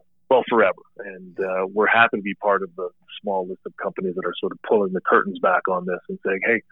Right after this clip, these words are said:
here's a brand new industry. Uh, we can base it in Saskatchewan. It's a clean, green, ener-, non-energy industry using existing technology in an expanding market with declining supply." It's got all the makings to be the resource of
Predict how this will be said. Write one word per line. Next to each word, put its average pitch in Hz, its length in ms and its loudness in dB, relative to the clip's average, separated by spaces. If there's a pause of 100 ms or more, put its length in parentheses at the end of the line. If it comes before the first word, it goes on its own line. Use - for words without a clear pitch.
(320)
here's - 160 6
a - 40 6
brand 135 300 6
new 131 180 4
industry. 113 460 0 (280)
Uh, 92 60 -12 (220)
we - 80 -14
can 95 180 -4
base 117 240 6
it 113 80 4
in 117 160 4
Saskatchewan. 104 800 0
It's 87 160 -10
a - 100 -8
clean, 113 340 4
green, 107 360 4
ener-, 101 260 0 (140)
non-energy 110 720 4
industry 113 520 0 (280)
using 104 320 2
existing 113 520 0
technology 95 720 2 (480)
in - 80 -2
an 92 100 0
expanding 117 560 4
market 92 380 4 (100)
with - 140 -10
declining 196 480 0
supply." - 360 -4 (180)
It's - 180 -10
got 147 140 4
all 131 100 6
the 147 100 0
makings 101 400 -4 (100)
to 98 60 -6
be 92 260 -4 (320)
the 101 200 -2
resource 101 560 4
of 87 160 0